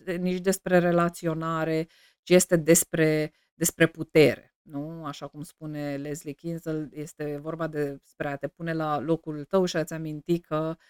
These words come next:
ca femeie, scopul tău social este să arăți bine, uh, și nimic altceva. În continuare, trigger warning de violență sexuală asupra femeilor. O să continuăm să vorbim un pic de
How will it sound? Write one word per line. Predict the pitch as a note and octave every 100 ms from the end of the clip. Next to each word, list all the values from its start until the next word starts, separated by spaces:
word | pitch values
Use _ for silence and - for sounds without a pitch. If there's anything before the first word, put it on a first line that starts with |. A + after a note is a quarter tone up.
| _
ca | F3
femeie, | E3+ D#3+ D#3 D3+ D3+
scopul | - D#3+ D3+ D3
tău | C#3+ D3
social | - C#3 - D3 C#3+
este | C3+ C#3 - D3 C#3+
să | -
arăți | C#3+ C#3 -
bine, | C#3+ C3 A#2+ - _ _ _ _ _ _
uh, | C#3 C3+ C3+ C3+
și | -
nimic | C#3 C#3 C3+
altceva. | B2 B2+ - F#3+
În | G#3+
continuare, | A#3+ A3+ A3+ G3+ G3+ G3+ G3
trigger | - G3 F#3+ F#3
warning | F3 F3+ F3 F3 E3
de | D#3+
violență | D#3+ D#3 D#3+ E3+ E3+
sexuală | D3+ - D#3 D3+
asupra | D3 E3 D3+ C#3+
femeilor. | D3 D#3 G3+ G3+ F3+ F3 F3+ F3
O | E3
să | - D#3+ D3+ -
continuăm | D3+ D#3 D#3 E3
să | E3+
vorbim | D#3 D3 D3+ D#3
un | D3+
pic | - D#3 D3+
de | D3 D3 D3